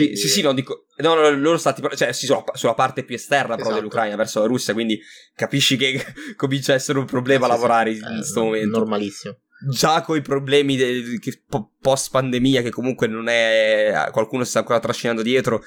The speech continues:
Speaker 2: si sono messi anche questi problemi qua, lo, diciamo che non è il momento migliore per lavorare in quelle zone.
Speaker 1: L'ultime cartucce, magari due paroline sul discorso skin,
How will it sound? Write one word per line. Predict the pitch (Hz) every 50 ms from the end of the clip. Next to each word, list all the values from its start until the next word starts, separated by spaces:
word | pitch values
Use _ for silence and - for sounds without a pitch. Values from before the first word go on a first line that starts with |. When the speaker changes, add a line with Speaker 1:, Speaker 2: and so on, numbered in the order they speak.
| - - - - _
Speaker 2:
si | - -
sono | - 113 110
messi | 110 110 120
anche | 110 -
questi | - 113 110 -
problemi | 110 110 113 113 117 117
qua, | - - 113 107
lo, | 107 104 85 -
diciamo | - - - 131 113 117
che | - - 110 104 101 - _ _ _ _ _ _ _ -
non | 110 113
è | 117
il | 113 107
momento | 110 110 113 117 104 - 117 117 113 110 110 110 110 110 107 107
migliore | 110 110 107 104 110 113 107 107
per | 98 110 101
lavorare | 104 107 107 107 107 104
in | 107 98
quelle | - 104 101 98 101
zone. | 107 107 95 101 107 - _ _ _ _ _ _ _ _ _ _ _ _ _ _ _ _ _ _ _ _ _ _ _ -
Speaker 1:
L'ultime | 123 131 131 131 - 139 131 127 123
cartucce, | 127 123 120 - - - 135 135 127 - - 123
magari | 110 104 107 110 107 107 107 101 98 98
due | - 104 104 104
paroline | 98 110 110 110 107 107 113 110 107 104 101
sul | - - - 107 104 104 101 101 101 98
discorso | 104 107 98 - - 117 107 104 - - 107
skin, | 101 - - - 113 104 104 101